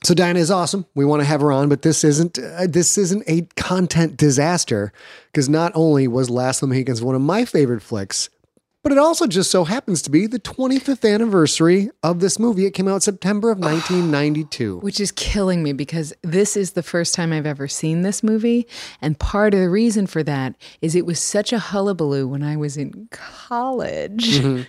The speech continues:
Speaker 2: twenty-five years ago
Speaker 1: Mm-hmm.
Speaker 2: that, uh, that I was just like, "You know what? It's overdone. It's too much. I'm not watching it."
Speaker 1: Not watching it. Too
Speaker 2: Oh,
Speaker 1: much, too
Speaker 2: God.
Speaker 1: much jibber jab, too much
Speaker 2: Yes.
Speaker 1: talk. Yes.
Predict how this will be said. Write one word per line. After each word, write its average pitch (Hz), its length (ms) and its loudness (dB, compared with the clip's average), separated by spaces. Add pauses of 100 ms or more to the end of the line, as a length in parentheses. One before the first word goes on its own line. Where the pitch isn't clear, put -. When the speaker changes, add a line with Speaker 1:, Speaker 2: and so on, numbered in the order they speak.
(360)
Speaker 2:
twenty-five 180 1040 -4
years 202 520 -4
ago 147 720 -10
Speaker 1:
Mm-hmm. 127 360 0
Speaker 2:
that, 151 300 0
uh, 131 400 -4 (260)
that 160 220 0
I 135 340 0
was 151 160 0
just 175 180 -2
like, 147 180 -6
"You 156 60 -4
know 151 120 -2
what? 247 360 0
It's 170 160 -4
overdone. 208 720 0
It's - 280 -10
too 175 140 -4
much. 190 220 0
I'm 160 100 0
not 143 200 -2
watching 131 340 -2
it." 120 60 -2
Speaker 1:
Not 123 140 2
watching 107 300 -2
it. 92 60 -16 (160)
Too 151 120 2
Speaker 2:
Oh, 147 40 6
Speaker 1:
much, 127 120 4
too 117 60 -8
Speaker 2:
God. 156 200 -2
Speaker 1:
much 151 160 2
jibber 139 220 2
jab, 104 220 -4
too 139 100 0
much 135 140 2
Speaker 2:
Yes. - 40 -6
Speaker 1:
talk. 110 320 -2 (560)
Yes. 127 500 -2